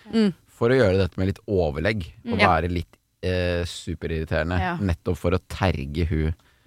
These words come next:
Speaker 1: Mm.
Speaker 2: eh, Jessica, da.
Speaker 3: Ja, ja, ja.
Speaker 2: Ja.
Speaker 1: Og hun må få lov til å mislike deg, Jessica, for du har på en måte tatt mannen hennes. Så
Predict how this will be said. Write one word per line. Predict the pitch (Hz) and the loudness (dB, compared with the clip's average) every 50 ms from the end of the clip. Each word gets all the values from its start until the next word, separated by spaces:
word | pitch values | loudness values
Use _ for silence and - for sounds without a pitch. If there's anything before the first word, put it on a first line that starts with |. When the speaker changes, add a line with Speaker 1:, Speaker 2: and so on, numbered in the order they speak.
| _ | _
Speaker 1:
Mm. | 254 247 196 170 - | 4 4 4 4 0
Speaker 2:
eh, | 92 90 87 | -4 -6 -4
Jessica, | 87 90 - - - - - 117 | -4 -6 -8 -8 -12 -8 -8 -8
da. | 101 - - - | -8 -8 -10 -8
Speaker 3:
Ja, | 214 | -6
ja, | 214 220 | -2 0
ja. | 220 208 180 170 185 | 0 0 0 0 -2
Speaker 2:
Ja. | 185 - _ _ _ _ _ _ - | -4 -8 _ _ _ _ _ _ 4
Speaker 1:
Og | - 254 247 | 4 6 6
hun | 214 277 269 269 | 6 6 6 6
må | 254 226 208 202 | 6 6 6 4
få | 185 - - 294 269 | 2 0 0 4 6
lov | 247 208 185 - | 6 6 4 4
til | - 233 220 | 2 2 2
å | 233 240 | 4 2
mislike | 233 - - - 170 160 - 202 | 2 2 0 -2 -4 -2 0 2
deg, | 180 165 156 160 160 165 165 - | 2 2 2 2 0 0 -2 -2
Jessica, | - 180 - - 196 202 202 | -2 -4 -4 -4 -4 -6 -6
for | - 214 | -2 0
du | 214 202 | 2 4
har | 190 180 170 | 4 4 2
på | - 220 | 2 0
en | 220 | 0
måte | - 202 | 0 -2
tatt | - - 185 - | -4 -4 -6 -4
mannen | - 185 170 165 151 | -4 -4 -2 -4 -4
hennes. | 160 170 185 214 | -4 -4 -6 -6
Så | - - - - - 190 | -8 -10 -14 -6 -4 -4